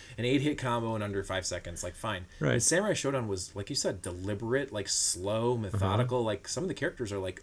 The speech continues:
Speaker 1: almost tiptoeing.
Speaker 2: Yeah, and that's what
Speaker 1: And,
Speaker 2: I
Speaker 1: and
Speaker 2: was
Speaker 1: at, like,
Speaker 2: wanting
Speaker 1: a
Speaker 2: it to
Speaker 1: snail's
Speaker 2: be.
Speaker 1: pace across the screen. It's like hack,
Speaker 2: Yeah.
Speaker 1: slash.
Speaker 2: Block, block, and then stare at each other for a
Speaker 1: Yeah.
Speaker 2: little bit.
Speaker 1: Yeah.
Speaker 2: Uh, but, but five, when I booted it up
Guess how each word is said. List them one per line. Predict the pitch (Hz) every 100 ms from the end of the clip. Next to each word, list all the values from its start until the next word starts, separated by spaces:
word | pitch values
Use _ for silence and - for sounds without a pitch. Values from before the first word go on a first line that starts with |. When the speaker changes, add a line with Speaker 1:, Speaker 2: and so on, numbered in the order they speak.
| -
Speaker 1:
almost | 117 107 -
tiptoeing. | - 156 - 120 104 87 87 - -
Speaker 2:
Yeah, | 170 214 92 -
and | 117
that's | 160 -
what | 175
Speaker 1:
And, | 135
Speaker 2:
I |
Speaker 1:
and | 113
Speaker 2:
was | 101
Speaker 1:
at, |
like, | 117
Speaker 2:
wanting | 120 117
Speaker 1:
a |
Speaker 2:
it | 110
to |
Speaker 1:
snail's | 107 135 156
Speaker 2:
be. | 90
Speaker 1:
pace | 127 123 110
across | - 107 -
the | -
screen. | - 135 98 - - -
It's | -
like | 107 -
hack, | - - - - -
Speaker 2:
Yeah. | 120 120
Speaker 1:
slash. | 143 120 - - - - - - - - -
Speaker 2:
Block, | 113 135 147 - 131
block, | 110 123 156 156
and | 131
then | 131
stare | - 156 156
at | 107
each | 98 104
other | 90
for | 131 104
a |
Speaker 1:
Yeah. | 92
Speaker 2:
little | 90
bit. | 85 82 - 147
Speaker 1:
Yeah. | 147 92
Speaker 2:
Uh, | 113 117
but, | 101 117 98 107
but | 110 90
five, | - - 107 165 131 92
when | 101
I | 98 98
booted | 95 101 113 107
it | 92
up | 120 160